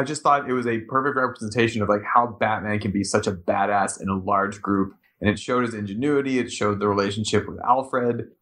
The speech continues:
I really like this sequence. It's one of those where it's like, after, as I said, a, like, a slight letdown. Like, I would have loved to have seen this being, like, an open and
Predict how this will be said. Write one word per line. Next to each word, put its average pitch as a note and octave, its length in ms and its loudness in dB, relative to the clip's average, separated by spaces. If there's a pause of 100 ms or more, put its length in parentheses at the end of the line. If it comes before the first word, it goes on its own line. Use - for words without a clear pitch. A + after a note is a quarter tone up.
(100)
I A#2 180 2 (640)
really E3 180 0
like A2 220 0
this G#2 180 -6
sequence. B2 320 2
It's F#2+ 140 -12
one E3 100 -2
of D#3 60 0
those D3+ 200 2
where C#3 180 0
it's C3 160 -4
like, B2 260 -6 (120)
after, B2+ 840 0 (440)
as G#2+ 120 -4
I G#2 60 4
said, G#2 180 2
a, F#2+ 180 2
like, G#2 120 0
a G#2 60 0
slight A#2 320 0
letdown. G2 680 0 (280)
Like, F#2 200 -2
I A#2+ 80 0
would B2+ 160 0
have A#2 100 -2
loved A#2 280 2
to A#2+ 60 -2
have G#2 100 -2
seen G2+ 360 0
this G#2+ 220 4
being, G2+ 200 -2
like, F#2+ 120 0
an F#2+ 180 -2
open G2+ 300 2
and F#2+ 320 0